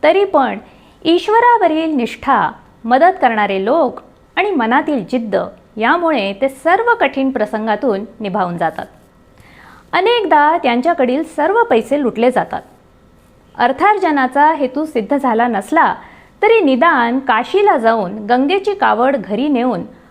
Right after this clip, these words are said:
माता पित्याला गंगास्नान घालावे असे ठरवून ते काशीला जातात. शेवटी गंगापूजन करून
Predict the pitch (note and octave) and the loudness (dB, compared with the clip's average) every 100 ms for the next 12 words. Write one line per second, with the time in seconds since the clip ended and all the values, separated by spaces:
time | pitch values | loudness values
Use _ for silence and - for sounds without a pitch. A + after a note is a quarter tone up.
0 | _ - C4+ D#4 G#4 A#4 C#4 G#3+ G3+ A#3 | _ -2 0 2 2 0 0 0 2 2
1 | C#4+ A3 G#3+ D#4 G4+ G4+ F4 C4 G3+ G#3 | 2 0 0 0 0 -2 0 0 2 2
2 | A3 A3+ G#3 G3+ G3 G#3 D4+ C#4+ A3 B3+ | 2 0 -2 -4 -2 -2 0 0 -4 -10
3 | - E4+ A3 C4 A#3+ A3+ F#3 E3 - - | -8 -4 -2 -2 -2 -2 0 -2 -6 -16
4 | - _ _ _ _ _ _ _ - F#3+ | -20 _ _ _ _ _ _ _ -4 -4
5 | F#3+ C#4+ G3 - - - - A#3+ C#4 F4+ | -2 -4 -4 -10 -20 -20 -6 0 2 2
6 | A4 D4+ B3+ C4+ C4 A3+ B3 | 2 0 2 2 2 2 2